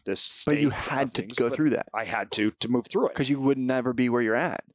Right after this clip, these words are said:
Speaker 1: Never.
Speaker 2: That's the point. Like, that
Speaker 1: Exactly.
Speaker 2: is a type of pain. Uh, what is that? That discomfort? Like that,
Speaker 1: Yeah,
Speaker 2: uh,
Speaker 1: that massive
Speaker 2: embarrassment.
Speaker 1: dis-,
Speaker 2: Embarrassment is what it
Speaker 1: embarrassment.
Speaker 2: is.
Speaker 1: And so most people in sales, they just leave sales.
Speaker 2: Yeah.
Speaker 1: That's how you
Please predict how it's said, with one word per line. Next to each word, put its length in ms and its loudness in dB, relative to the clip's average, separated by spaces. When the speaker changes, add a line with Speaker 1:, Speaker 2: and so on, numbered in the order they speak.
Speaker 1:
Never. 180 0
Speaker 2:
That's 140 -2
the 80 2
point. 260 -2
Like, 160 0
that 220 0
Speaker 1:
Exactly. 60 6
Speaker 2:
is 100 -2
a 100 0
type 240 -2
of 100 -8
pain. 240 -4
Uh, 60 -2
what 140 0
is 120 0
that? 180 -2
That 180 -2
discomfort? 560 -2
Like 180 -2
that, 140 0
Speaker 1:
Yeah, 140 0
Speaker 2:
uh, 120 -2
Speaker 1:
that 160 -2
massive 280 -4
Speaker 2:
embarrassment. 420 0
Speaker 1:
dis-, 100 -6
Speaker 2:
Embarrassment 520 0
is 100 -6
what 80 0
it 40 -2
Speaker 1:
embarrassment. 280 -2
Speaker 2:
is. 80 -20
Speaker 1:
And 100 -6
so 160 2
most 360 0
people 340 -2
in 80 -4
sales, 400 0
they 100 2
just 200 -4
leave 180 -4
sales. 480 -2
Speaker 2:
Yeah. 180 -4
Speaker 1:
That's 220 -2
how 80 0
you 160 -4